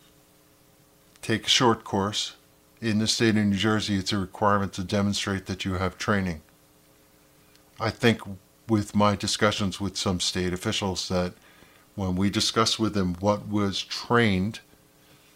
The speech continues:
they agree that this thing would probably pass muster and would not have a problem. But given it was a pilot, I never went there. I have contemplated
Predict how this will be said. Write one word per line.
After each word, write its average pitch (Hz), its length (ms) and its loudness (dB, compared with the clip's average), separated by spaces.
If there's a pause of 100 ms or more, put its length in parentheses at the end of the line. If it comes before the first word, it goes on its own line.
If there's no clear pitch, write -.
(260)
they 95 160 2
agree 98 300 2
that 87 220 -2
this - 200 -4
thing 92 300 -2
would 90 240 -4
probably 90 600 0
pass 90 400 -2
muster 92 480 -4
and 78 280 -10 (120)
would 92 160 -8
not 101 200 -2
have 90 240 -6
a 85 40 -8
problem. 85 520 -2 (480)
But 98 320 0
given 117 260 6
it 110 100 6
was 101 140 -2
a 95 60 -2
pilot, 104 460 6
I 92 100 0
never 98 280 0
went 101 300 0
there. 90 280 -2 (1600)
I 110 120 4
have 110 480 2 (880)
contemplated 110 800 0